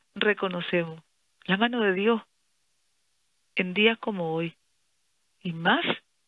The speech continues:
cuando da inicio otra estación, la que llega más luz, más luz a la naturaleza, más sol, pero también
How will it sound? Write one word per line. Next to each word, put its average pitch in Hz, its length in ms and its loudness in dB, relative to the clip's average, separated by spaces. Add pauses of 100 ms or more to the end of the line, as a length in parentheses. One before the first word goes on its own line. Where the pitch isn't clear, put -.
(440)
cuando 170 580 0
da 175 240 2
inicio 220 680 -2 (540)
otra 233 280 6
estación, 170 720 -4 (720)
la 170 100 -4
que 165 160 -2
llega 170 440 2 (120)
más 214 240 -2
luz, 190 260 0 (920)
más 240 320 4
luz 262 320 -4 (800)
a 175 100 2
la 170 160 0
naturaleza, 165 840 0 (320)
más 208 200 2 (100)
sol, 269 320 0 (280)
pero 156 220 -6
también 170 520 -4